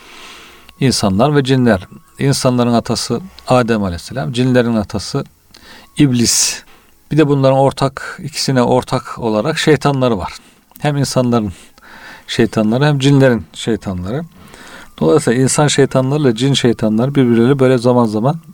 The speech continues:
bağlantı kurarak küfürde, şirkte, şerde yardımlaşabiliyorlar. Dolayısıyla bunlar bu ayet-i kerimede de ikisi de sö-, ifade edilmiş. Hem insan şeytanları, rüesaları, reisleri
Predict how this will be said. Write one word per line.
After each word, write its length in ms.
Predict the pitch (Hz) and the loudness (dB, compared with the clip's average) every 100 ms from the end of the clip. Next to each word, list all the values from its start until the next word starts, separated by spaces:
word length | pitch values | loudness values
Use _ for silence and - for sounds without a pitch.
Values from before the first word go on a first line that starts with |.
| - | -6
bağlantı 580 | 123 123 120 117 101 156 160 _ _ - - - - - | 0 2 2 -2 -2 -6 -6 _ _ -20 -20 -20 -20 -20
kurarak 600 | - 151 127 123 156 - - - - - | 0 2 4 2 -2 -10 -20 -20 -20 -10
küfürde, 720 | - - 131 110 101 233 - - _ _ _ | -10 -2 0 0 2 0 -2 -14 _ _ _
şirkte, 800 | - - 139 113 - 110 110 - - - - | -10 -4 -2 -4 -2 0 0 -2 -10 -16 -14
şerde 640 | - 143 127 113 107 139 - _ - | -4 2 2 2 -2 -4 -8 _ -2
yardımlaşabiliyorlar. 1000 | 127 120 120 117 - 110 107 98 92 147 - - - - - - - | 0 0 -2 -2 -2 -2 -2 -2 -4 -6 -10 -20 -20 -20 -20 -12 -2
Dolayısıyla 500 | 160 127 - 127 135 | 2 2 2 -2 0
bunlar 420 | 147 139 135 131 | 2 2 2 0
bu 220 | 147 131 | 2 4
ayet-i 180 | 131 - | 2 0
kerimede 440 | 139 120 113 107 | -2 0 0 0
de 100 | 147 | -2
ikisi 460 | 160 - 139 - 113 | -2 -2 -4 -2 0
de 180 | 156 - | 2 0
sö-, 240 | - - - - - | -6 -8 -8 -12 -14
ifade 320 | - 151 143 | -2 0 2
edilmiş. 320 | 131 123 104 - | 2 0 -2 -4
Hem 120 | 131 | -4
insan 300 | 127 - 120 | -4 -4 -4
şeytanları, 600 | - 107 - 98 95 92 95 | -4 -6 -4 -4 -4 -4 -2
rüesaları, 840 | 113 117 - 104 95 95 95 175 135 - - - | -2 -2 -2 -2 -4 -6 -2 -2 -2 -14 -8 -2
reisleri 580 | 120 110 - 98 117 | 0 -2 -2 0 0